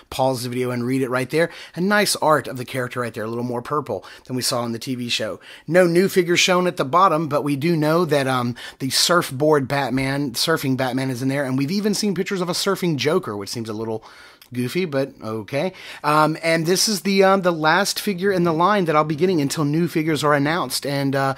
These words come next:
we'll probably see something like that at Toy Fair next year. Um, I know there's a ton of villains we could get to and different versions of Batman and Robin I'm sure they'll make, but, uh, until then,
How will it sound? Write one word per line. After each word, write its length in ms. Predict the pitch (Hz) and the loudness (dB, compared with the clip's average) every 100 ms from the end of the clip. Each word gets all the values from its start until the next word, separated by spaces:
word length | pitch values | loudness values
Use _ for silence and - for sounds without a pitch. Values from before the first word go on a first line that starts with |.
| - - - | -6 -20 -10
we'll 140 | 139 139 | -4 -4
probably 400 | - 131 139 143 | -2 -2 0 -4
see 140 | 156 | -4
something 280 | 139 143 156 | -4 -2 0
like 160 | 151 147 | 0 2
that 140 | 156 | 0
at 200 | 131 135 | 0 -4
Toy 240 | - 170 214 | -4 -2 -2
Fair 200 | 120 110 | -2 -2
next 280 | 110 - | -2 -2
year. 240 | 113 107 92 - - - | -2 -4 -6 -12 -18 -4
Um, 180 | 113 117 | 0 2
I 80 | 117 | 0
know 140 | 127 | 0
there's 200 | 123 127 | -2 -4
a 60 | 120 | -4
ton 220 | 143 143 | -2 -2
of 80 | 123 | 0
villains 340 | 147 147 135 | 0 0 0
we 100 | 143 | -2
could 140 | 139 | -4
get 220 | 131 151 131 | -2 0 0
to 240 | 156 151 | 0 2
and 160 | 123 117 | 0 -2
different 240 | 143 135 | -2 -2
versions 360 | 127 135 135 123 | -2 -2 -2 -4
of 120 | 107 | -4
Batman 360 | 123 131 131 120 | -4 -2 -4 -4
and 80 | 120 | -4
Robin 240 | 123 117 | -4 -4
I'm 100 | 117 | -4
sure 200 | - 127 | -4 -4
they'll 180 | 120 117 | -4 -4
make, 380 | 120 123 110 - - - - | -4 -6 -8 -16 -20 -20 -6
but, 160 | 131 131 | -2 -2
uh, 140 | 123 | -2
until 360 | 127 120 151 147 | -4 -4 -2 0
then, 380 | 147 151 135 | 0 0 0